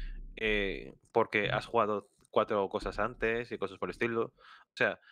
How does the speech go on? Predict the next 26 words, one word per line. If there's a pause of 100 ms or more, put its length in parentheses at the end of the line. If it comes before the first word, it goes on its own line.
(300)
las
hadas
se
le
puede
sacar
partido, (200)
bastante
partido
en
este
sentido. (680)
Y
ya (280)
que
ella
te
genere
un
hada
siendo
un
dos
dos
por
dos,